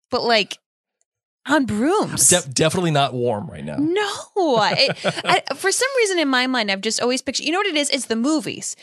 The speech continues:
Speaker 1: Because I don't picture them being super duper bundled up while they're playing. There is a couple of scenes where it's a bit cold and windy and blustery. But really, it takes place on, like, sunny, nice days. And I just expected it to be, like, sixty-seven degrees outside.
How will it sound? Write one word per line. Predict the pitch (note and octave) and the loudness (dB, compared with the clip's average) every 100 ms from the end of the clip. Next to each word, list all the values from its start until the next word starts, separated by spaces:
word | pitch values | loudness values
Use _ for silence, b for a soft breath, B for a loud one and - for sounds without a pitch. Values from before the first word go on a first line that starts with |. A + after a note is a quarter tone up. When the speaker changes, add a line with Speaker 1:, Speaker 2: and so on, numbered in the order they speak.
| B | B
Speaker 1:
Because | - C#4+ B3+ | -4 0 2
I | C4 | 2
don't | E4 - | 0 -2
picture | D4+ - D#4 | -4 -2 0
them | C#4+ C#4 C#4 C#4 B B B - A3 | 2 2 2 -2 B B B -12 -6
being | G#3 B3+ | 0 2
super | A3+ - B3 B3 | 2 2 2 0
duper | A#3 A#3+ A3 | -2 0 -2
bundled | F#3 G3+ G#3 G#3 F#3+ | 0 0 2 0 0
up | - F3 - | -2 -2 0
while | G#3 | 0
they're | G#3+ | 2
playing. | G#3 A#3+ A3 | -2 -2 0
There | A3 | 0
is | - A#3 | 2 2
a | A#3 | 0
couple | - A#3 G#3+ G#3+ | -2 -2 0 2
of | G#3 G#3 | 2 2
scenes | - A3 G#3+ | 2 0 0
where | G3+ G3+ | 0 0
it's | G3+ | 0
a | |
bit | F#3+ G#3 | -2 -2
cold | - G#3+ G3+ G3+ | -2 -2 0 0
and | G3+ G#3 | 0 0
windy | G#3+ G3+ | 0 0
and | G3 | 0
blustery. | G3 G3+ G3 G#3 G3 G3+ B B - | 0 2 2 2 0 0 B B -2
But | C#4 | -2
really, | C4 F#4+ A4+ D4 B3 | 2 2 4 4 2
it | A3 | 2
takes | - A#3+ - | 0 -2 0
place | D4 C#4+ | 0 2
on, | C4 A#3+ | 0 0
like, | A#3+ | -2
sunny, | A#3 - - F#3+ F#3+ G#3+ | 2 4 4 2 0 2
nice | A#3+ C#4 - | 2 0 2
days. | E4+ F#4+ B3 G3+ | 2 4 4 2
And | |
I | F#3 | 0
just | F#3+ A3 | 0 -2
expected | A#3 - - - F#3+ G3 - A#3 | -2 0 0 0 0 -2 -2 -2
it | A#3+ | -2
to | - | -2
be, | A#3+ D#4+ D4 | 0 2 4
like, | A3+ G#3 | 2 2
sixty-seven | - - - - E3 - - A3+ - A#3+ C4+ | 2 4 4 2 0 -2 0 -2 0 0 0
degrees | C#4 E4+ G#4+ A#4 G#4+ | 0 2 4 4 4
outside. | A3+ G3 - - F#3 E3+ | 4 0 -2 2 2 2